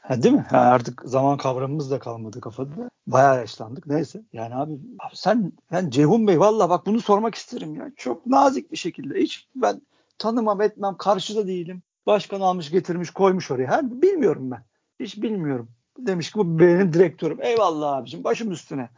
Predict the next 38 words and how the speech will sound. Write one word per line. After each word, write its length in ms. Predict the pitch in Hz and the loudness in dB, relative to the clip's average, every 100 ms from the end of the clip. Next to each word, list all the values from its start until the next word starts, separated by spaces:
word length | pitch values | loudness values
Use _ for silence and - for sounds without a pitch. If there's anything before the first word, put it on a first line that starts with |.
| _ _ _ | _ _ _
Ya 100 | 175 | -4
Ceyhun 280 | 160 208 202 | 0 0 0
Bey 120 | 170 - _ _ _ | -4 -8 _ _ _
bu 160 | 123 170 | -2 2
nasıl 340 | 233 226 233 | 4 4 2
bir 220 | 277 196 | 4 4
devrimdir 640 | 139 180 190 190 170 233 233 | 4 6 6 4 2 -2 -4
ki 120 | 170 | -4
yani 320 | 160 165 156 | -2 -2 -6
yirmi 340 | 117 151 233 277 | -4 0 0 0
senedir 440 | 214 185 156 123 | -2 -4 -4 0
dört 260 | 165 226 185 | 2 2 -2
iki 160 | - | -18
üç 220 | 175 - | -18 -14
bir 60 | 196 | -12
oynayan 340 | 180 170 160 | -10 -12 -16
takıma 420 | - 196 151 165 185 _ _ _ | -12 -12 -10 -14 -14 _ _ _
sen 240 | - 180 | -4 -2
üç 240 | 185 - - | -4 -4 2
dört 200 | 202 - | 2 2
üçe 140 | 214 | 0
döneceğim 400 | 180 170 143 131 | 2 2 0 -4
ben 180 | 123 123 | -6 -2
diye 160 | 180 160 | -2 -2
bir 60 | |
karar 220 | 151 151 | 0 4
alıyorsun. 360 | 151 113 113 - _ - | 4 2 -6 -18 _ -14
Ya 140 | 127 | -10
bu 100 | 113 | -2
nasıl 240 | 143 220 247 | 2 2 2
bir 60 | |
karardır? 500 | 240 202 190 151 135 120 | 2 4 4 2 -2 -8
Bu 100 | 113 | -8
nasıl 240 | 156 185 214 | -8 -8 -10
bir 340 | 220 185 180 | -10 -12 -2
yönetim 340 | 190 190 196 165 | 2 2 0 -2
şeklidir 480 | 180 147 - 135 | -2 -4 -4 -4
yani? 420 | 127 127 143 170 | -2 -2 -2 -4